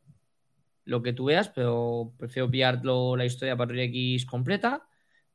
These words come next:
Imposibles Vengadores, la Sombra Roja, pues pasa más o menos lo mismo. Y los Cuatro Fantásticos, lo que os decía, que lo tenéis ahí mismo recopilado en este Marvel Saga, no renta. Y eso es todo lo que hay.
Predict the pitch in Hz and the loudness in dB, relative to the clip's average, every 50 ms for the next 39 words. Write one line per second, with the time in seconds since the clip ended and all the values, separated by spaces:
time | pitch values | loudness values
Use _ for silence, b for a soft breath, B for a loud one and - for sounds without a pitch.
0 | _ _ - 147 147 135 127 143 139 127 156 160 151 143 151 151 151 151 170 175 | _ _ 0 0 0 0 0 -4 -4 0 2 2 2 4 4 2 4 4 4 6
1 | 165 143 131 127 123 - 139 139 139 135 139 143 165 185 185 160 123 120 117 113 | 4 4 2 0 -2 -2 -2 -2 2 2 4 6 6 4 4 4 0 -4 -4 -6
2 | 117 123 - _ _ _ _ _ _ - - 113 - - 135 131 127 139 131 131 | -6 -12 -18 _ _ _ _ _ _ -14 -14 -10 -4 0 0 0 2 0 0 0
3 | 131 123 131 131 131 131 131 135 139 160 196 220 220 226 247 254 262 277 - - | 0 -2 -2 -4 -2 -2 0 0 2 2 2 2 4 6 6 4 4 2 -2 -10
4 | _ _ _ _ _ _ - 165 165 156 - - 156 151 156 151 165 160 156 156 | _ _ _ _ _ _ 2 4 4 6 6 6 4 4 4 4 2 2 4 4
5 | 160 156 180 175 180 180 180 185 175 151 139 127 120 143 175 180 160 135 117 123 | 4 4 4 0 0 0 0 0 0 2 0 0 0 0 0 2 2 0 2 2
6 | 123 123 120 123 127 131 131 131 143 139 143 139 143 139 139 139 135 143 135 - | 0 2 2 0 -2 -2 0 0 0 2 2 0 0 0 -2 -2 -2 -4 -4 -4
7 | 147 147 160 170 170 147 131 123 120 123 123 123 120 127 139 135 135 135 131 139 | 0 4 6 6 6 6 4 2 2 0 0 -2 -2 -4 -4 -2 0 0 0 0
8 | 139 127 - 151 147 151 156 165 165 160 139 127 127 127 127 123 123 117 120 - | -2 -2 2 2 2 4 4 4 4 4 2 2 2 2 0 0 -4 -6 -10 -12
9 | _ _ _ _ _ _ _ _ _ _ _ _ _ _ _ _ - 160 175 180 | _ _ _ _ _ _ _ _ _ _ _ _ _ _ _ _ -2 0 2 4
10 | 196 208 180 180 165 - 151 135 127 120 113 110 113 117 117 | 4 4 4 2 0 0 0 0 0 0 -2 -4 -8 -14 -14